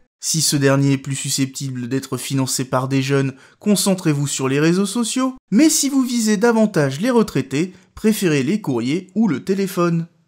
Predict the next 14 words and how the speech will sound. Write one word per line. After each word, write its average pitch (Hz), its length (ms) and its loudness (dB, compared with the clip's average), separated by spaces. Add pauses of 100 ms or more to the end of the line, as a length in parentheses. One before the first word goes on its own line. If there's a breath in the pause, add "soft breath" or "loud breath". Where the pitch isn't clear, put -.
(360)
Une 233 180 6
autre 226 220 6
action 214 340 4
indispensable 185 680 2
sera 165 260 2
de 175 100 4
constituer 220 760 -2
un 262 120 2
carnet 185 320 2
d'adresses 147 460 0
le 143 80 -2
plus 233 220 -2
fourni 190 360 4
possible, 214 640 2